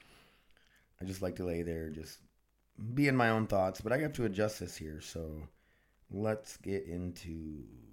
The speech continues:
I can edit it, and I don't know why I'm doing this right now on the podcast. Let's talk about it later.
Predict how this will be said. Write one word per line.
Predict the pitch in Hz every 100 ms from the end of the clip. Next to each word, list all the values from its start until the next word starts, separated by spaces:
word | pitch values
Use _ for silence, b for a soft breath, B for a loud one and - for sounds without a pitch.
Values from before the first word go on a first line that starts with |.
| - -
I | 95
can | 101
edit | 82 92 87
it, | 85 - _ _ _
and | 98
I | 104
don't | 101
know |
why | 98
I'm | 92
doing | 90 92
this | 90 -
right | 85
now | 82 80 78
on | 78
the | 78
podcast. | 73 73 - 62 -
Let's | 101 -
talk | 101 95
about | 95 95 92
it |
later. | 101 104 87